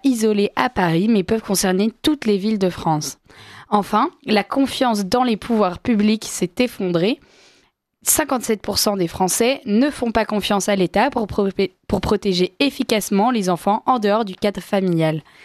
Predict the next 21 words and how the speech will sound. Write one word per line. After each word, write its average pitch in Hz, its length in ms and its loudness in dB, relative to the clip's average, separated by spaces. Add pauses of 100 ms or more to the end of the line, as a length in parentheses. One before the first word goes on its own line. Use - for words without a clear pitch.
(360)
Face 285 280 0
à 240 80 0
cette 190 260 -2
vague 214 300 0
d'inquiétude 233 600 0
et 190 60 4
de 165 120 0
défiance 220 640 0 (400)
qui 277 160 2
vient 180 220 0
renforcer 247 760 -2 (680)
ce - 180 2
que 214 140 0
le 175 140 2
scandale 220 600 0
de 175 100 2
l'A 220 260 4
S 208 220 -2
E 247 40 2
avait 170 220 0
provoqué, 226 580 -2